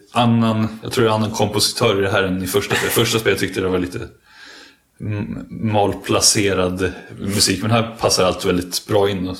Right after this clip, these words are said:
sådär. Sen är det ju en del lite ologiska pussel och sådär som man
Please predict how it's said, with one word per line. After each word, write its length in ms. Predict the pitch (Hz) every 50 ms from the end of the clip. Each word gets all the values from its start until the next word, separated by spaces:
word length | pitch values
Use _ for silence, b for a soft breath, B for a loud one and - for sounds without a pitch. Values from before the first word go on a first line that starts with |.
| - -
sådär. 260 | - - - - - B B B B B B B B B B B B B B B B B B B -
Sen 180 | - - 120 113
är 40 | 110
det 60 | 110
ju 60 | 110
en 60 | 104
del 280 | 101 101 98 95 90 92 - - - _ -
lite 220 | - 113 - 101
ologiska 580 | - 98 95 95 95 90 87 95 - - - -
pussel 380 | - - 98 - - - 90 -
och 60 | -
sådär 220 | - - 50 50
som 200 | - - - -
man 100 | - -